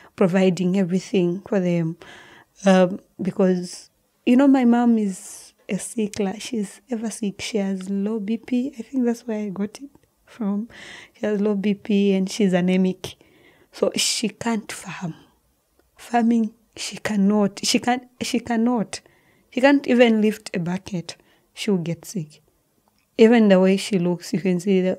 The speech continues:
by the way, the, the paleness and everything. So it's tough. So there was this man that was helping my sisters, you know, give them food they take home. This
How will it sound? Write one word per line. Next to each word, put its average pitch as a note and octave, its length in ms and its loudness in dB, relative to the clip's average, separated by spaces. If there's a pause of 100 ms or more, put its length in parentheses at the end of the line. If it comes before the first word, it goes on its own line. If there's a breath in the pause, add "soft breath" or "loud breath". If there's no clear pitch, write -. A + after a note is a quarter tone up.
by F3+ 200 -4
the F#3 140 0
way, F#3 260 2
the, F3+ 260 -2
the F#3 180 -4
paleness G#3 680 2
and F3 140 -2
everything. F#3+ 400 -2 (380 loud breath)
So - 260 2 (240)
it's G3+ 220 -2
tough. A#3+ 380 0
So C4 180 2
there A#3+ 100 6
was A3 240 2
this A3 320 -2
man G#3+ 440 2
that G3 160 -2
was G3 300 0
helping G3 560 0
my F3+ 200 2
sisters, F#3+ 960 -4 (520 soft breath)
you G#3+ 140 -2
know, F#3 440 0 (120)
give G3 240 4
them F3 200 0
food F#3+ 360 2
they F3+ 120 -4
take G3 340 0
home. G3+ 460 -2 (1040)
This B3+ 160 -2